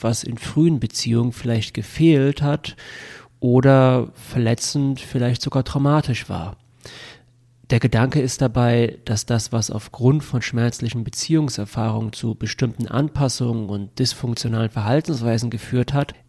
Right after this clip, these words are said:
eben auch am ehesten im Rahmen einer positiven Beziehung bearbeitet und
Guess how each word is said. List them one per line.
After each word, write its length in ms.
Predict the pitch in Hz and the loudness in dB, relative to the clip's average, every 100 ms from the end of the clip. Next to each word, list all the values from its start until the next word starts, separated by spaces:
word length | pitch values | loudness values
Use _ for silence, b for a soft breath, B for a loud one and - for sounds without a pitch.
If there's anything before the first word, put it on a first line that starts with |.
| _ | _
eben 260 | - 117 117 | 0 2 2
auch 640 | - 101 104 143 156 156 - | 0 0 4 4 4 -6 -6
am 180 | 123 117 | -4 -4
ehesten 540 | 120 110 123 - - | -2 0 0 -4 -4
im 140 | 143 123 | -2 0
Rahmen 400 | 107 107 123 127 | 0 0 0 0
einer 180 | 120 117 | 0 0
positiven 680 | - 123 123 120 127 135 123 | 0 0 0 -2 -2 -2 -2
Beziehung 600 | 123 - 123 127 127 123 | -4 -2 2 2 2 0
bearbeitet 760 | 120 107 117 127 131 143 139 | -2 0 0 0 0 -2 -2
und 420 | - 127 - - | -6 -8 -10 -16